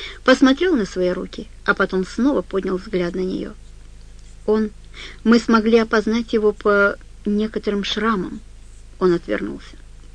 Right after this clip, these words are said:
Из груди Френ вырвался хриплый, сдавленный вздох.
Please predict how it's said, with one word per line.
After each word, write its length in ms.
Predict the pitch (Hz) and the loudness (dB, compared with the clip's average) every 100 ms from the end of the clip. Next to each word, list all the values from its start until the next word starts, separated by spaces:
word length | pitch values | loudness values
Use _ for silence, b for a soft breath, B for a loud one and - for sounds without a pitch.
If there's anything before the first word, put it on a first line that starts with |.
| - - | -4 4
Из 160 | 226 | 4
груди 360 | 180 185 180 175 | 4 2 2 0
Френ 360 | - 220 247 - B B B | -2 -4 -4 -8 B B B
вырвался 640 | 208 240 226 214 - 208 - | 8 10 10 6 4 4 2
хриплый, 540 | - 214 294 - 180 | -4 0 0 0 -4
сдавленный 520 | 185 190 180 185 175 180 | -4 -4 -4 -2 -4 -4
вздох. 440 | 156 - 85 | -6 -8 -10